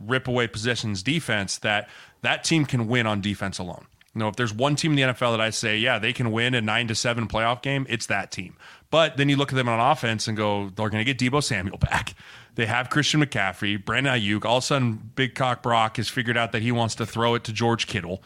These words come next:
You know, like, they're, they're putting it all together. They're the best team in the N F C right now by far.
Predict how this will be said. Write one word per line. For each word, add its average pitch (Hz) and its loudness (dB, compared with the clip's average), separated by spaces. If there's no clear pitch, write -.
You 135 2
know, 135 4
like, 135 2
they're, 143 2
they're 127 0
putting 165 -2
it 160 4
all 151 4
together. 117 0
They're 127 0
the 160 2
best 139 0
team 131 2
in 117 2
the 110 0
N 107 2
F 101 -4
C 113 -2
right 98 0
now 95 0
by 104 0
far. 92 -2